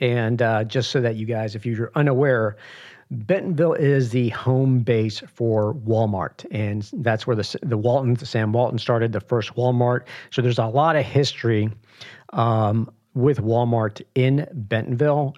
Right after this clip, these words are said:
and the family there does a lot, and I do mean a lot for that city as far as the, you know, building infrastructures, museums,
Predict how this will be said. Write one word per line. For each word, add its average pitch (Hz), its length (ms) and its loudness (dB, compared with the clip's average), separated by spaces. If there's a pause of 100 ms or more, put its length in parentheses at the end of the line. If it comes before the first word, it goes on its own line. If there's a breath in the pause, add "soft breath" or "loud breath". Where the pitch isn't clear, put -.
and 110 560 0 (140)
the 101 140 -8
family 123 380 2
there 110 260 2
does 107 360 0
a 110 120 -2
lot, 104 760 -2
and 104 100 -4
I 107 100 -2
do 113 220 0
mean 113 380 0
a 110 220 -4
lot 104 580 -2
for - 200 -6
that 101 180 -2
city 107 420 0 (380 loud breath)
as 123 120 -6
far 110 340 0
as 104 260 -6
the, 110 160 -6
you 123 220 -2
know, 101 40 0
building 117 540 2
infrastructures, 120 720 -2
museums, 117 760 0